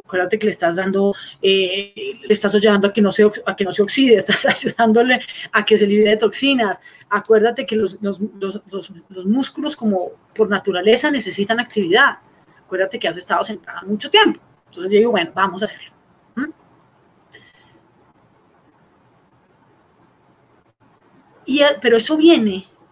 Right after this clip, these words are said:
de un tema de, "Me voy a obligar y me voy a proponer", porque si me voy a obligar y me voy a proponer, no me, yo sé que no me va a durar.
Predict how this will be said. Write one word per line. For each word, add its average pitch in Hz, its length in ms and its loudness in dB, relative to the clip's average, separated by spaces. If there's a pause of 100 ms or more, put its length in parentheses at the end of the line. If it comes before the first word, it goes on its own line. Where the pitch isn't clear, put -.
(280)
de 220 140 -2
un 214 140 -2
tema 240 300 0
de, 262 200 -6 (140)
"Me 208 140 -4
voy 214 120 0
a 247 60 4
obligar 226 400 0
y 247 60 -6
me 226 80 -4
voy 202 120 -2
a 202 80 -4
proponer", 214 500 -4 (300)
porque 208 220 -6
si 262 160 -6
me 277 80 -4
voy 220 100 -2
a 214 60 2
obligar 226 420 -2
y 311 60 -12
me 247 80 -6
voy 190 80 -4
a 190 60 -8
proponer, 254 520 -6 (160)
no 226 180 -4
me, 254 100 -4 (140)
yo 233 140 -2
sé 320 120 -6
que - 80 -10
no 294 80 -2
me 277 120 -2
va 285 100 2
a 226 40 -4
durar. 277 300 0